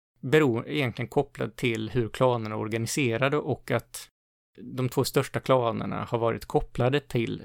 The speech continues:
eh, Zaidi-minoriteten, ä-, även om då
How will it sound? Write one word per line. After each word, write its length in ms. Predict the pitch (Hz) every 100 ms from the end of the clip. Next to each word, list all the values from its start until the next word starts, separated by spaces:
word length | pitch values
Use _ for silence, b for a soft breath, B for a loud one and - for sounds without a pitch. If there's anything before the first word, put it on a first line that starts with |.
| -
eh, 300 | 123 117 113 -
Zaidi-minoriteten, 1800 | - 117 107 120 117 - _ _ _ - 120 110 101 120 113 - 139 139 -
ä-, 100 | 139 _
även 340 | 160 147 117 120
om 140 | 120
då 340 | 117 107 107